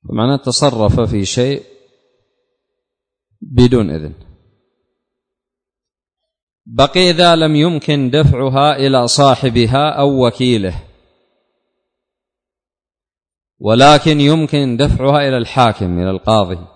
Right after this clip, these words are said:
كان يكون صاحبها أو وكيله،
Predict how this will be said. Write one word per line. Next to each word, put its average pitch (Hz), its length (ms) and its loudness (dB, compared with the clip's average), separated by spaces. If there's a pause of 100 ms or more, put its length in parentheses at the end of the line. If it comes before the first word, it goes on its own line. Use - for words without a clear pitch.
(560)
كان 110 200 -2
يكون 117 280 -2
صاحبها 113 640 0
أو 110 220 0
وكيله، 131 460 -6